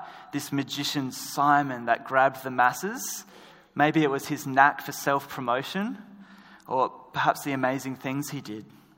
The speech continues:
In the culture of the day, if you had a problem, there would be someone offering a solution in the form of magic. Of course, for a reasonable fee. We're not talking rabbit out of the hat type stuff, but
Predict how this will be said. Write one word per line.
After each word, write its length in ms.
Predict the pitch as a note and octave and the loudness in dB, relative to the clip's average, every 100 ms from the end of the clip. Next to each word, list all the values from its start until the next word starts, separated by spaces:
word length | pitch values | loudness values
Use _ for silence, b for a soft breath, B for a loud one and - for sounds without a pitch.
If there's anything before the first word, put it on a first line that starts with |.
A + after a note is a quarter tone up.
| _ _ _ _ b b b b b | _ _ _ _ b b b b b
In 140 | D#3+ | 2
the 80 | D3+ | 2
culture 420 | D3+ F#3 - G3+ | 6 4 4 2
of 140 | F#3 D3 | 2 2
the 80 | |
day, 260 | C3+ B2 A#2+ | 4 4 4
if 140 | B2 | -2
you 120 | E3+ F3 | -2 2
had 140 | F3 | 2
a 60 | C#3+ | 2
problem, 720 | - B2 G#2+ G#2+ A#2 E3+ F#3+ | 2 0 0 -6 -6 -8 -6
there 200 | C#3+ D3+ | 0 2
would 140 | D#3+ D#3+ | 0 -2
be 120 | C#3 | -6
someone 640 | - - D3 D3+ C#3 B2 | -8 2 2 4 2 2
offering 500 | - B2+ - B2+ B2+ | 0 -2 -2 -4 -4
a 60 | B2 | -6
solution 640 | - A#2 A2 A#2 - B2+ | -8 -8 -8 -10 -10 -10
in 100 | A#2 | -10
the 60 | A#2 | -12
form 360 | - A#2+ A#2 | -8 -8 -6
of 200 | E2 - | -10 -10
magic. 640 | G#2 A#2 - G#3 - - - B B B B B B B B B _ - | -6 -6 -4 -6 -6 -18 -20 B B B B B B B B B _ -6
Of 160 | - - | -6 -2
course, 380 | D3 B2 - - | 0 0 -2 -8
for 200 | - C#3 | 0 0
a 40 | B2 | 0
reasonable 560 | B2 A#2+ B2+ A2 A2+ | -2 -6 -8 -10 -10
fee. 560 | - - E2 G#2 D#3+ G#3 - - - - _ _ _ - | -12 -12 -10 -8 -8 -10 -14 -20 -20 -20 _ _ _ 2
We're 100 | E3 | 4
not 200 | F#3 - | 4 4
talking 320 | E3 D#3+ D3 | 2 2 6
rabbit 300 | C#3+ D3 C#3 | 6 8 6
out 120 | C3+ | 6
of 60 | C3 | 4
the 80 | |
hat 480 | - - D#3 C#3 - | 0 4 6 6 2
type 260 | - C3+ - | 2 2 2
stuff, 460 | - B2 A2 - - | 0 0 0 -6 0
but 340 | C#3+ - - | 0 0 -8